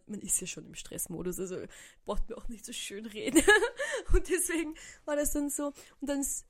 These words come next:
sind wir am Parkplatz gefahren und waren das so und dann ist schon der Prüfer gekommen und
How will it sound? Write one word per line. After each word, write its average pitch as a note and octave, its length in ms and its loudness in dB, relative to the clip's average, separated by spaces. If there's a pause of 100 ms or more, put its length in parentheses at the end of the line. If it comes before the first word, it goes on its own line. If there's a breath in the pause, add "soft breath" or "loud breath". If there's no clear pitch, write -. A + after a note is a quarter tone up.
sind - 160 2
wir C4 80 6
am B3 80 -2
Parkplatz B3+ 420 2
gefahren A#3+ 460 2
und B3 140 -2
waren A#3 240 0
das A#3+ 220 2
so A#3+ 200 2
und A#3+ 200 0
dann A#3 120 0
ist B3 140 -2
schon A#3+ 120 -2
der A3+ 80 -2
Prüfer B3+ 460 4
gekommen A3+ 560 0
und A3 160 -4